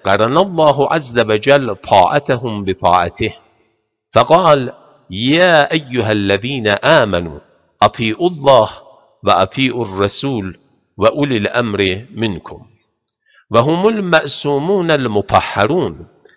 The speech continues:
الذين لا يذنبون ولا يأسون، وهم المؤيدون الموفقون المسددون، بهم يرزق الله عباده،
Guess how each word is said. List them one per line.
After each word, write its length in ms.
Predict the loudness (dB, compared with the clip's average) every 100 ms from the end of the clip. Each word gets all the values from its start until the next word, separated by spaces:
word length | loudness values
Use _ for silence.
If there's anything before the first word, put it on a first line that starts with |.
| _ -2
الذين 640 | 0 2 0 0 -2 -2
لا 320 | 0 2 4
يذنبون 880 | 2 -2 -4 -2 -4 -2 -4 -4 -8 -20 _ _ _
ولا 520 | -8 0 2 4 4 2
يأسون، 720 | 0 -2 -4 -4 -4 -6 -10 _ _ _ _ _ -2
وهم 380 | 0 0 0
المؤيدون 1160 | 0 0 -2 0 0 -4 0 0 0 -4 -4 -10 -18 _ _ _ 0
الموفقون 1200 | 2 2 0 0 0 0 -2 0 -2 -4 -8 -18 _ _ _ 0
المسددون، 1300 | 0 0 -4 -2 -2 -2 0 0 0 -2 -2 -10 -20 _ _ _ _ -10
بهم 540 | 0 2 4 2 0 -6
يرزق 540 | -2 -2 -2 -4 2
الله 600 | 2 2 4 4 4 2
عباده، 600 | 0 0 2 2 2 0